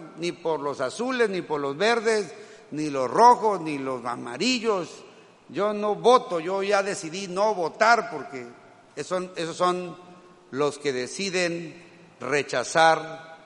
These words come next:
a asumir la responsabilidad que tienen de elección. Que no lo hagas no significa que no serás responsable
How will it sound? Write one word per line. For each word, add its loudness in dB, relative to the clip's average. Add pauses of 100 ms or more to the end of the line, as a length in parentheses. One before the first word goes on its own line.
(440)
a 4
asumir -4
la -4
responsabilidad -4
que -8
tienen -6
de -4
elección. -8 (680)
Que 0
no 0
lo 4
hagas 0 (420)
no 0
significa -6
que -6
no -6
serás -2
responsable -4